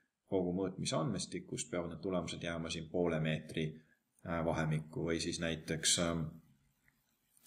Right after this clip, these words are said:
üheksakümne viie protsendi, saja protsendi juures on siis nad erinevad.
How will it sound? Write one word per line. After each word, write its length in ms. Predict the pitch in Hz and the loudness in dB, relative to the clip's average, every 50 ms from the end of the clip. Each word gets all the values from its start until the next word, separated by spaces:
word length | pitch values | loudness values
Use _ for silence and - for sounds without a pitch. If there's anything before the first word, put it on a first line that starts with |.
| - - | 0 2
üheksakümne 400 | 98 95 87 80 - - 87 87 | 4 4 6 4 4 0 2 4
viie 180 | 90 92 90 82 | 6 6 6 6
protsendi, 420 | - 78 80 - 90 85 82 78 | 6 4 2 2 2 2 2 2
saja 220 | 78 90 85 85 | 2 4 4 2
protsendi 540 | 80 - 78 - - 90 82 82 78 80 80 | 2 2 2 4 4 4 2 2 2 2 2
juures 400 | 82 78 80 80 78 - - - - - - - - - _ _ - | 4 4 2 4 4 2 2 0 -4 -12 -18 -20 -20 -20 _ _ -2
on 200 | 90 85 80 78 | 0 2 2 2
siis 160 | 82 80 - | 2 2 2
nad 120 | 82 78 | 4 6
erinevad. 540 | 90 82 80 80 78 82 87 - - - - | 6 6 6 4 2 0 -2 -2 -4 -6 -10